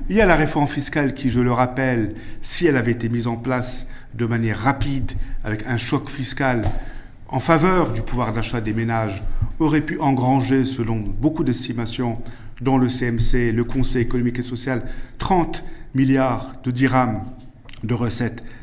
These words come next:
additionnelles pour l'État, dont une partie, justement,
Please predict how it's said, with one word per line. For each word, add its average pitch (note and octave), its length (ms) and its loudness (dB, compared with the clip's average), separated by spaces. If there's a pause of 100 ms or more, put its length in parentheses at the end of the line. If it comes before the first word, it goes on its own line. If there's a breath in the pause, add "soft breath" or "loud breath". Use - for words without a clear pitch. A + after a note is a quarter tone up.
(120)
additionnelles A#2+ 720 0 (420 loud breath)
pour D3 160 6
l'État, D3+ 500 0 (300 loud breath)
dont D#3 220 2
une D#3 160 2
partie, B2+ 440 -2
justement, B2+ 720 -2